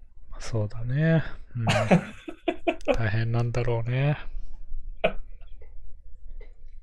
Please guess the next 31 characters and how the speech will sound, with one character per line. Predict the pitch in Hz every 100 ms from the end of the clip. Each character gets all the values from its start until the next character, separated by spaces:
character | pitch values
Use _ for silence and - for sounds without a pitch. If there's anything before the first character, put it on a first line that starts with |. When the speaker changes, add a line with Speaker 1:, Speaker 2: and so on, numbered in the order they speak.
| - - - - -
Speaker 2:
そ | - 110
う |
思 | 101 98
い | 101
ま | 117
す | 131 107
ね。 | 107 110 120 - 120
Speaker 1:
う |
ん。 | 113 110 113 - - - - - - - - - -
は | - 120
い。 | 107
Speaker 2:
は | 98 95
い。 | 92 - - - - - - - - - - - - - - - - - - - - -
Speaker 1:
で、 | 117
何 | 117 123
の | 117
話 |
だ？ |
Speaker 2:
ト | 190
イ |
レ | 117
行 | 101 - -
き | -
た | -
い。 | 123
Speaker 1:
ね、 | 113 - 101 117 147 127 127
<laughs> |
も | 131 127 131 131 135 139 139 135
う。 | 127 - - - - - - - - - - - - - - - - - - - - - - - -
行 |
っ | 127